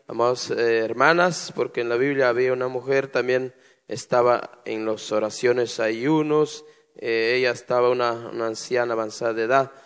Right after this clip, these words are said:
Así nuestras vidas, eh, que el Señor bendiga y los jóvenes están presentes esta noche, pero están en otro evento también junto con el hermano pastor. Así, amados hermanos, abran su Biblia, gloria a Dios, en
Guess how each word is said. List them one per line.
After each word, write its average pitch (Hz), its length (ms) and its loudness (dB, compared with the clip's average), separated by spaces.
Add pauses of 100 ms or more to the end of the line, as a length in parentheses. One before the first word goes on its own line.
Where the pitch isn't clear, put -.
(240)
Así 120 440 -4
nuestras 117 360 -2
vidas, 160 540 2
eh, 120 260 -4
que 120 60 -8
el 110 80 -6
Señor 123 260 -2
bendiga 135 440 0
y 113 240 0
los 110 180 -4
jóvenes 127 320 0
están 120 240 -6
presentes 135 640 -2 (340)
esta 110 260 -8
noche, 123 380 0
pero 131 300 0
están 117 340 -4
en 117 60 -4
otro 117 500 -2 (240)
evento 151 460 4
también 135 320 0
junto 123 280 -2
con - 120 -4
el - 20 -2
hermano 120 220 -2
pastor. 156 500 4 (260)
Así, - 220 -8
amados 160 360 2
hermanos, 160 580 2
abran 135 340 0
su - 160 -6
Biblia, 156 380 0
gloria 135 260 2
a 131 60 2
Dios, 175 420 0 (720)
en 165 580 2